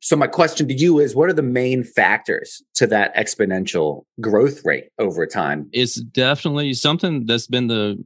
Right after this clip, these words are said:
Speaker 2: biggest, I guess, shot in the arm for me being able to grow so fast was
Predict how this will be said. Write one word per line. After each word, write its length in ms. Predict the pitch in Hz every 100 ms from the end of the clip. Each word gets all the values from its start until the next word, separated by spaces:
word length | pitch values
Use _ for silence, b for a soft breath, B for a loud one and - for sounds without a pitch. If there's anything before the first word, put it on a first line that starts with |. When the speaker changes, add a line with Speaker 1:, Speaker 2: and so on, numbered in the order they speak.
| 113
Speaker 2:
biggest, 600 | 127 131 147 127 - -
I 100 | 117
guess, 160 | 123 120
shot 400 | - 120 120 120
in 120 | 120
the 80 | 104
arm 440 | 90 107 117 127 -
for 580 | 123 117 113 107 101 -
me 200 | 110 120
being 180 | 117 117
able 180 | 120 120
to 100 | 101
grow 300 | 95 107 120
so 260 | - 139
fast 380 | 131 151 147 -
was 360 | 120 117 107